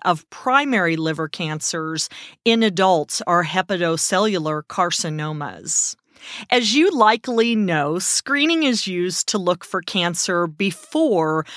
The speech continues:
you have any symptoms or signs. Scientists have developed and continue to develop tests that can be used to screen a person for specific types of cancer. The overall goals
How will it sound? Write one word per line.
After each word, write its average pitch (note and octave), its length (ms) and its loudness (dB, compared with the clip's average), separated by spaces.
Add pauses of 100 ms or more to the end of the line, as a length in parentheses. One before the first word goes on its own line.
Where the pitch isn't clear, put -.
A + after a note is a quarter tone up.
(120)
you G#3 160 4
have F3+ 280 2
any F3 200 -2
symptoms D#3+ 680 -2
or D#3+ 100 -6
signs. D#3+ 920 -2 (460)
Scientists D4+ 640 2
have A3+ 240 0
developed G3+ 540 0
and F#3+ 320 0
continue B3 680 2
to G#3 180 -4
develop D#3+ 520 -2 (220)
tests A#3+ 440 0
that G#3 180 -4
can G#3+ 220 0
be G3 80 -2
used G#3 640 -4
to G#3+ 100 -4
screen F#3+ 800 -2 (320)
a F#3 100 4
person F3+ 560 -2
for F#3+ 220 -4
specific G3+ 720 -2
types F3+ 400 -2
of D#3 120 -4
cancer. E3+ 720 -2 (380)
The B3+ 120 4
overall C#4 540 4 (100)
goals F#3 540 2